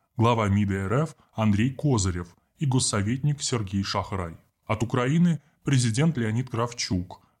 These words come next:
премьер-министр Витольд Фокин, глава мида Украины Анатолий Зленко. От Белоруссии предсовмина республики Вячеслав Кебич,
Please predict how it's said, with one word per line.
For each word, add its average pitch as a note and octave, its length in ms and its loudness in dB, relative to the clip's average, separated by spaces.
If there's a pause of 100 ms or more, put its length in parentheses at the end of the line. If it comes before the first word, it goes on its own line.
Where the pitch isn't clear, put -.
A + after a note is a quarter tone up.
премьер-министр A#2 960 2 (180)
Витольд A#2+ 520 -2
Фокин, F#2+ 640 -2 (280)
глава G#2+ 380 4
мида A2 280 0
Украины G#2 720 0
Анатолий A2 800 0
Зленко. F#2 560 -4 (420)
От A2+ 140 -2
Белоруссии A2 680 -2
предсовмина G#2+ 840 0
республики A2 960 -4
Вячеслав A2 680 -4
Кебич, G#2+ 600 -4